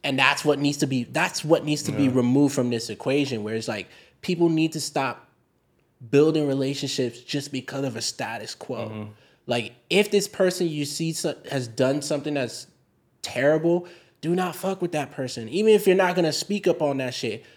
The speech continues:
Speaker 1: But just know that, yo, when shit comes out, don't be like, "Oh, yeah, this person was never my friend at all." Or this person, you know,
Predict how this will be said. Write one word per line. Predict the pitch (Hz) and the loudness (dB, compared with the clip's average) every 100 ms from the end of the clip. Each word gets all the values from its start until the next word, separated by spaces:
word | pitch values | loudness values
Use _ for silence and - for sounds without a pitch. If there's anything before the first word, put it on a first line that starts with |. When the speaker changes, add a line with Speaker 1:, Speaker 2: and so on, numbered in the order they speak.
| _ _ | _ _
Speaker 1:
But | 143 | 6
just | 139 185 185 | 8 8 6
know | 196 202 | 8 8
that, | 190 147 | 8 6
yo, | 165 165 131 113 - _ _ _ | 6 6 4 -2 -18 _ _ _
when | 135 143 | 0 0
shit | - 202 202 | 4 2 4
comes | 208 180 156 | 0 2 2
out, | 156 196 196 - - | 2 2 0 -12 -2
don't | 139 180 196 | 4 4 4
be | 180 | 6
like, | 180 165 - | 6 6 2
"Oh, | 160 165 | 4 6
yeah, | 170 160 | 8 8
this | 170 | 6
person | - 165 170 | 0 -2 -2
was | 156 | -2
never | 147 151 147 | 0 2 2
my | 143 | 0
friend | 135 - 143 127 | -2 0 -2 -2
at | 123 135 | -4 -2
all." | 143 107 - | 0 -2 -2
Or | 131 | 0
this | 131 151 | 2 0
person, | - 160 151 151 135 120 - - _ | 2 4 4 2 0 -2 -8 -20 _
you | 147 | -2
know, | 135 104 | 0 0